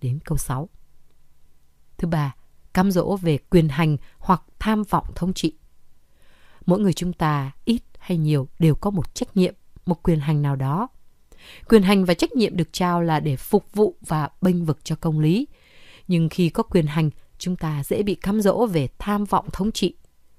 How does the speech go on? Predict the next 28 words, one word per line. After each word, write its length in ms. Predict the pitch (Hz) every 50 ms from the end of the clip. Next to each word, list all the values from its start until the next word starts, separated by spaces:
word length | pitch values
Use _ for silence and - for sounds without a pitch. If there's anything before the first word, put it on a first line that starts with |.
| - - - - - - - - - - -
Nếu 200 | - 233 233 269
những 200 | 330 330 285 311
nhà 140 | 339 311 208
lãnh 200 | 185 180 208 240
đạo 160 | 226 196 -
các 160 | - - 233 -
quốc 160 | - 226 -
gia 320 | - - 175 175 170 170 -
đều 260 | - 185 160 147 139
có 160 | - 185 185
tinh 220 | - - 180 170
thần 240 | 156 - 156 139 123
phục 220 | - - 160 147 - -
vụ 160 | 160 - -
dân 180 | 151 165 165 156
chúng, 340 | - - 165 170 196 247 302 -
thì 380 | - - 202 190 180 180 175 175
bộ 180 | 180 185 180
mặt 220 | - 180 175 156 - -
thế 140 | - 196 190
giới 340 | - 180 170 170 202 220 -
đã 380 | - 147 127 120 - - - 160 -
khác 280 | - - 220 220 - -
hẳn. 220 | - - 139 - - - - - - - - _ _ - - - _ _ _ - - - - - - - -
Trong 300 | - - 156 147 147 139
mùa 80 | 135 127
chay 240 | - - 151 143 143
này, 200 | 143 139 127